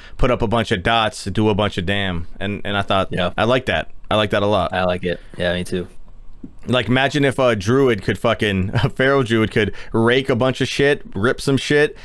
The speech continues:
Speaker 1: and then you fer-, ferocious bite one target and it bites everything. That would be sick.
Speaker 2: Right, yeah.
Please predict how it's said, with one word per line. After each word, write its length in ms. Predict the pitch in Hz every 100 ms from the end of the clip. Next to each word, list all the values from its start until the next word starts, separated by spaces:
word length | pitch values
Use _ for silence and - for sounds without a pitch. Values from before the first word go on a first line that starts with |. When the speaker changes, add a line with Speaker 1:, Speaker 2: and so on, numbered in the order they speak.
| - -
Speaker 1:
and 160 | 120
then 380 | 120 117 117 113
you 200 | 117 113
fer-, 320 | 101 - 135
ferocious 440 | - 127 127 - 104
bite 280 | 113 123 110
one 200 | 117 123
target 380 | 120 131 147 117
and 120 | 110
it 280 | 101 101 98
bites 280 | 117 113
everything. 600 | 98 104 98 90 73 53 - - -
That 100 | -
would 160 | 160 -
be 100 | 175
sick. 420 | - 220 233 -
Speaker 2:
Right, 240 | 92 87
yeah. 240 | 90 87